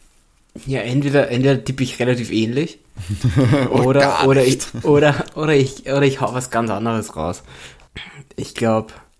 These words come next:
Speaker 1: ja, ich glaub, dass Max sehr schnell sein wird, aber ich, ich sag, der Lewis holt noch seinen, seinen,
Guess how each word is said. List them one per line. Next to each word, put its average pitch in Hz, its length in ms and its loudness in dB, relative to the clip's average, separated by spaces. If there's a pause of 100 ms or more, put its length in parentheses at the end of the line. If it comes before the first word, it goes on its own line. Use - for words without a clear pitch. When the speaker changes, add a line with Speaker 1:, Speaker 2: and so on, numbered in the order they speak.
(120)
Speaker 1:
ja, 120 140 -8
ich 120 140 -8
glaub, 123 160 -4
dass 127 160 -4
Max 113 300 -2
sehr 123 80 -4
schnell 110 280 -4
sein 117 220 -4
wird, 113 260 -6 (520)
aber 104 560 -6
ich, - 400 -10 (360)
ich 113 140 -6
sag, 123 160 -2
der 131 100 2
Lewis 135 300 0
holt 120 160 -2
noch 123 80 0
seinen, 113 400 0
seinen, 117 340 -2